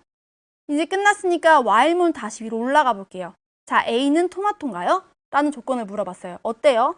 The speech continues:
지금 아무것도 없죠. 그래서 얘를 실시하지 않고 끝나게 됩니다.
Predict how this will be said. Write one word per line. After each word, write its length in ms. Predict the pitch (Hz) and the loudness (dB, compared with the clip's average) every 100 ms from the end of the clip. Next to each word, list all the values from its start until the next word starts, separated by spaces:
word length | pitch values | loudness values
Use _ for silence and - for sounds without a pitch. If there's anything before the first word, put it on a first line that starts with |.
| _ | _
지금 420 | - 196 220 311 - _ _ _ - | -18 -10 -8 -8 -10 _ _ _ -4
아무것도 540 | 339 427 453 403 - | -2 0 -2 -6 -8
없죠. 540 | 185 - 190 202 196 - _ _ _ - | -10 -10 -6 -4 -4 -6 _ _ _ -10
그래서 480 | 262 233 311 330 240 | -4 0 4 4 2
얘를 240 | 214 269 | -4 -4
실시하지 600 | 294 403 392 392 349 285 | -4 -4 -2 2 2 2
않고 540 | 196 196 220 349 381 - | -6 -12 -10 -6 -6 -6
끝나게 440 | 403 415 392 285 | -8 0 0 -2
됩니다. 380 | 202 180 170 190 | -10 -14 -16 -18